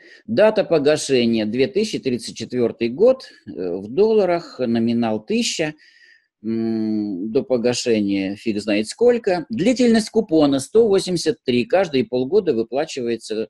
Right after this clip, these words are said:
э, купон. Размер купона сорок три тринадцать, э, доллара.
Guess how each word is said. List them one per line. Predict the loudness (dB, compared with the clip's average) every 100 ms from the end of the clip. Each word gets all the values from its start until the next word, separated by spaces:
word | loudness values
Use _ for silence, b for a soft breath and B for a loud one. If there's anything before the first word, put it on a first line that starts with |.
| B B B B
э, | 0 2 2 2 2 0 -4
купон. | -2 -2 -2 0 4 4 4 0 -4 _ _ _
Размер | 0 2 4 2 2
купона | -2 0 0 0
сорок | 0 0 0
три | -2 -4
тринадцать, | -2 0 0 -2 -4 -6 -6
э, | -8 -8 -8
доллара. | -8 0 2 4 4 2 0 -2 -4